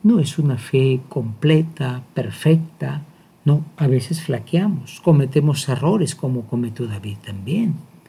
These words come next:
Lo importante es volver y decir, "Señor, perdona aquello que he hecho mal, el camino tuyo que me ha apartado". Y en segundo lugar, pues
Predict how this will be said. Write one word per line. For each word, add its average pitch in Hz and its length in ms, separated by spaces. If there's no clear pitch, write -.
Lo 156 80
importante 113 600
es 98 120
volver 107 540
y 165 80
decir, 139 300
"Señor, 117 400
perdona 113 640
aquello 127 520
que 113 200
he - 20
hecho 110 220
mal, 107 420
el 147 160
camino 131 400
tuyo 120 460
que 131 120
me 123 80
ha 120 60
apartado". 120 580
Y 226 60
en 208 80
segundo 226 360
lugar, 165 420
pues - 300